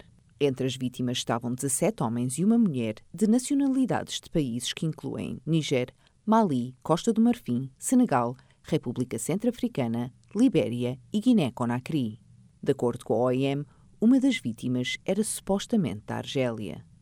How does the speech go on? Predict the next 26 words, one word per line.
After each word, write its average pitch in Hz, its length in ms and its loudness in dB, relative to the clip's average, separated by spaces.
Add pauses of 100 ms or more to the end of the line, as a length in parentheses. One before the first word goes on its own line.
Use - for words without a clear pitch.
(260)
Loprete 214 480 4
disse - 280 -2
que - 120 -2
este 127 220 -2
não 156 260 2
é 165 140 4
um 208 100 4
caso 107 320 -4
isolado, 127 600 -2 (280)
mas 208 160 4
que - 140 2
nunca 233 320 6
seria 226 380 2
conhecido 170 500 0
o 127 40 0
número 123 340 -2
de 135 40 -4
migrantes 123 540 -2
em 123 100 -2
falta 131 480 2 (280)
sem - 280 4
uma 226 180 6
recolha 113 420 -4
sistemática - 720 -4
de 123 80 -4
informações 131 840 -2